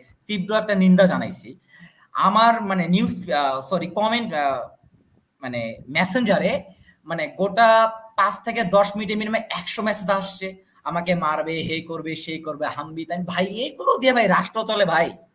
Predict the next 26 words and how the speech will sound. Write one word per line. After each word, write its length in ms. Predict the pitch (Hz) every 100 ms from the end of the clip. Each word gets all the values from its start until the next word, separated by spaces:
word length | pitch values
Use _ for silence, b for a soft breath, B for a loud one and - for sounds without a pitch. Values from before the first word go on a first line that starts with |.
| _ _ _ _
এগুলো 300 | 170 175 202
দিয়ে 100 | 185
রাষ্ট্র 280 | 175 - 202
চলে? 280 | 190 160 - B B
এটা 200 | 196 -
যৌক্তিক 500 | 196 190 190 170 120
যে 80 | 170
একটা 300 | 170 170 190
প্রতিষ্ঠান 800 | 185 175 190 180 - 120 92 b b b b
বা 220 | - 160
একটা, 840 | 160 170 - - - 208 208 202 -
বা 140 | 127 131
ক্ষমতাশালী 720 | - 175 185 190 190 190 180
দলকে 500 | 175 165 180 175 139
যদি 180 | 156 170
ক্ষমতায় 460 | - - 170 180
থাকতে 340 | 185 180 180 156
হয়, 240 | 139 165 - B B _
তাদের 220 | 147 185
একটা 160 | 190 185
লাঠিয়াল 580 | 160 180 175 226 233 190
বাহিনী 340 | 180 196 190
ইউজ 260 | 170 - -
করে। 240 | 104 90 _ _ _
আমরা 180 | 190 208
দেখছি 460 | 175 190 - -